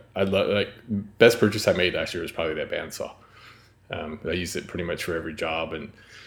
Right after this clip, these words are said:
it's made my stock ordering a lot easier. I can get standard sizes now and kinda cut it down to what I need for the small machines. So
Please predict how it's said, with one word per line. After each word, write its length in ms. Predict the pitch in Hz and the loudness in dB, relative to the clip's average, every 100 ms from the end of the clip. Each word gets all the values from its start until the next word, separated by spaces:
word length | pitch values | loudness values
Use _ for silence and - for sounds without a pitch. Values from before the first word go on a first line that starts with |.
| - _ | -20 _
it's 160 | - - | -6 2
made 180 | 95 87 | 2 4
my 100 | 78 | 0
stock 360 | - 90 - | 2 0 2
ordering 460 | 92 87 87 85 90 | 0 0 0 -2 -4
a 80 | 85 | -2
lot 200 | 87 82 | 0 0
easier. 380 | 80 101 95 - | -2 -2 -4 -4
I 60 | 95 | -8
can 80 | |
get 120 | 90 - | -6 -4
standard 320 | 95 85 87 | -2 -2 -2
sizes 460 | 90 87 85 85 | -2 -2 -4 -8
now 240 | 92 87 85 | -4 -4 -4
and 160 | 85 | -8
kinda 280 | - 87 80 - - | -8 -8 -8 -12 -10
cut 120 | - | -4
it 100 | 87 | -2
down 260 | 85 85 85 | -2 -4 -6
to 60 | - | -6
what 120 | 85 | -4
I 60 | |
need 320 | 85 85 87 - | -4 -6 -10 -10
for 80 | |
the 180 | 87 85 | -8 -8
small 240 | - 87 87 | -8 -8 -8
machines. 600 | 80 - 87 87 - - - | -8 -10 -12 -12 -14 -18 -20
So 280 | - 85 | -8 -6